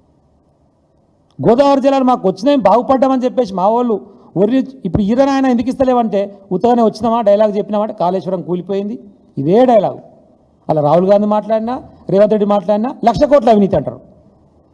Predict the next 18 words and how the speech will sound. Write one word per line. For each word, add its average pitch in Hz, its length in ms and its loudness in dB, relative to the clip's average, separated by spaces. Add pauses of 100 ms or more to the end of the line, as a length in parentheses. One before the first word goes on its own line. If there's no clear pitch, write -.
(100)
కాళేశ్వరం 254 480 2
కడతానికే 285 420 4
లక్ష 294 180 0
కోట్లు 285 240 2
కాలే, 180 180 0 (840)
అవినీతి 262 300 4
లక్ష 247 180 0
కోట్లు 247 180 2
ఎట్టయితది? 131 360 0 (1400)
అంటే 202 100 -2 (200)
ఏదో 233 160 4 (140)
మాట్లాడాలి 196 420 2
కాబట్టి, 147 280 -2 (100)
మభ్యపెట్టాలి 147 520 -4
కాబట్టి, 110 300 -8 (100)
డైవర్షన్ 170 400 0
పాలిటిక్స్ 143 380 -4
చేయాలి 185 260 2